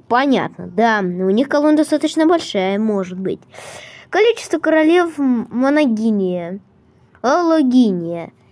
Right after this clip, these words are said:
Если честно, я не понимаю, что такое аллогиния, но зато понимаю, что такое моногиния. Это когда у матки, в-, ну, две матки, представьте, у них коконы, рождаются рабочие, их много-много, а потом рабочие выбирают себе королеву.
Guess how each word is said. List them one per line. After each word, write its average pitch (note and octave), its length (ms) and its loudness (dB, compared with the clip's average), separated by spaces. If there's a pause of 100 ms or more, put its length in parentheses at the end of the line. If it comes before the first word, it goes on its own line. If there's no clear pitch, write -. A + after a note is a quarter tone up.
(200)
Если A3+ 220 -4
честно, C4+ 260 0
я C4+ 60 4
не B3+ 100 4
понимаю, C#4 400 2
что - 100 -10
такое A3 340 -2
аллогиния, C4 600 2
но B3+ 100 2
зато B3+ 220 0
понимаю, D4+ 340 2
что D4 120 -10
такое C#4 260 2
моногиния. B3 840 0
Это F#4 320 0
когда C4+ 480 0 (400)
у A3 100 2
матки, B3+ 460 2
в-, A#3 100 -10 (200)
ну, A3 460 2
две E4 280 2
матки, G#3+ 340 -2
представьте, A3 680 -2
у B3+ 40 4
них A4 260 4
коконы, F#3+ 500 0
рождаются D4+ 540 0
рабочие, G4 640 4
их C4+ 60 2
много-много, C4 800 4
а D4+ 40 4
потом C4 300 0
рабочие B3+ 420 2
выбирают A#3 320 0
себе A3+ 220 -2
королеву. G#3 580 0